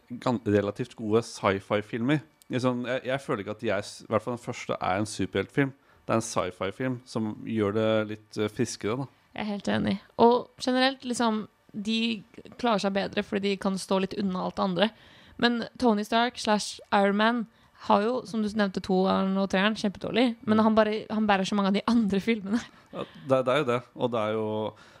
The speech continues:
Speaker 1: han tar jo for seg den mentorrollen til Spider-Man, og liksom blir så close, og bare,
Speaker 2: Mm.
Speaker 1: det, det er det som er så jævla utrolig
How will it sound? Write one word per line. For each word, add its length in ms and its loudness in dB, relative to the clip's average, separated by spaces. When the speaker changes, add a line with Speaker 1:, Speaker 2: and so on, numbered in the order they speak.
Speaker 1:
han 160 2
tar 160 -6
jo 60 -6
for 180 -4
seg 100 2
den 140 -4
mentorrollen 720 -2
til 340 -2
Spider-Man, 760 -2
og 180 0
liksom 240 -4
blir 160 -2
så 240 -2
close, 480 0
og 140 0
bare, 340 0
Speaker 2:
Mm. 20 -20
Speaker 1:
det, 160 -6
det 80 2
er 40 0
det 140 -4
som 100 -4
er 40 -2
så 160 -8
jævla 340 -2
utrolig 400 -4